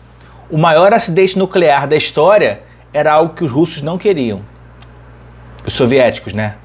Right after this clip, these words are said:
Se levarmos em conta que ainda tínhamos a União Soviética. Enfim, o livro é muito interessante.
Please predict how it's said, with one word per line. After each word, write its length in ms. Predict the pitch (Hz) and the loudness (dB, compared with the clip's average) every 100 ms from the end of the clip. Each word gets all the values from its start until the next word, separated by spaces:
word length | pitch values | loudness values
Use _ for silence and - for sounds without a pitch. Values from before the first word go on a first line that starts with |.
| - - | -20 -16
Se 120 | - | -8
levarmos 380 | 107 104 107 113 | -2 0 0 0
em 60 | |
conta 280 | 117 113 113 | 0 0 -2
que 140 | 120 | -2
ainda 100 | 117 113 | -2 -2
tínhamos 380 | - 120 117 | -2 -2 0
a 40 | 117 | 0
União 160 | 113 | 0
Soviética. 580 | 113 113 123 90 - - - - - - - - - - - | -2 0 0 0 -4 -14 -20 -20 -20 -20 -20 -20 -20 -16 -2
Enfim, 440 | 262 - 156 104 - - - | 0 2 0 -2 -6 -18 -2
o 100 | 226 | 2
livro 220 | 220 208 | 4 4
é 40 | 208 | 4
muito 360 | 170 208 254 | 4 2 2
interessante. 760 | 214 180 151 - 135 143 160 - | 0 0 0 -2 -2 -4 -4 -10